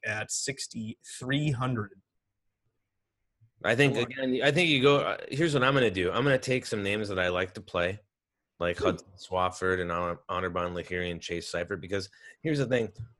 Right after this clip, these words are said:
Speaker 2: We have no fucking clue what's about to unfold with this <laughs> tournament. There are gonna be some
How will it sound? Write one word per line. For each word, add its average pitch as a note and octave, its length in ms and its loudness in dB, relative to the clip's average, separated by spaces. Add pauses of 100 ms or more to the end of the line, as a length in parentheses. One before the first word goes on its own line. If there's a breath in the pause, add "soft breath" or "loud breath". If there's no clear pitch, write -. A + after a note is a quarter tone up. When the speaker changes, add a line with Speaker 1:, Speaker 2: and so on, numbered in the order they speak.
Speaker 2:
We D3 140 6
have D3+ 100 6
no B2+ 200 4
fucking A#2+ 360 -2
clue G#2 180 -6
what's F#2+ 180 -4
about F2 220 -6
to F2 100 -4
unfold E2 480 -6
with F2 180 -6
this - 280 -6
<laughs> - 40 -20
tournament. F2+ 420 -2 (640 soft breath)
There B2+ 220 6
are B2 100 4
gonna B2+ 180 4
be A2+ 140 2
some G2 300 -4